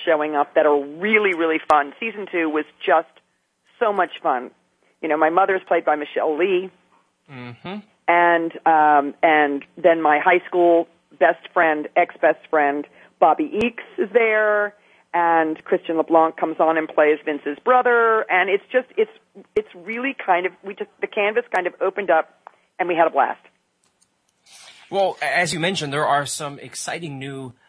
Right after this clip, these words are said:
Speaker 2: folks who are joining the second season. And I know that, uh, particularly from a soap fan angle, it's a great way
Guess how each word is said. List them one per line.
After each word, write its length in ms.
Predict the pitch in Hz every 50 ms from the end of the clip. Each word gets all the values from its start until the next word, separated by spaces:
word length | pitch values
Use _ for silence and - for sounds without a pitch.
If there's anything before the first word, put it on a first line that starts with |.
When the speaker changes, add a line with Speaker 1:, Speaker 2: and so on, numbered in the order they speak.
| _ _ _ _ _ - _
Speaker 2:
folks 320 | - 143 156 151 - - -
who 180 | - 147 - -
are 140 | 117 120
joining 680 | 120 117 - - 113 123 127 139 147 151 143 127 127 120 -
the 100 | 117 117
second 420 | - - - 139 135 - 123 117
season. 440 | - - - 151 151 139 117 120 120
And 120 | 123 120
I 60 | 120 123
know 180 | 131 131 131
that, 260 | 123 123 120 - - - _ _ -
uh, 140 | 90 92 69 95 117 147 - _ _
particularly 340 | - 147 - 214 220 196 139
from 160 | - 143 131
a 40 | 117
soap 280 | - - 208 214 214 -
fan 240 | - 160 131 120
angle, 340 | - 113 117 117 120 120 120
it's 140 | 123 123 -
a 40 | 131
great 420 | 120 - 123 123 143 170 175 -
way 360 | 160 147 127 120 123 127 127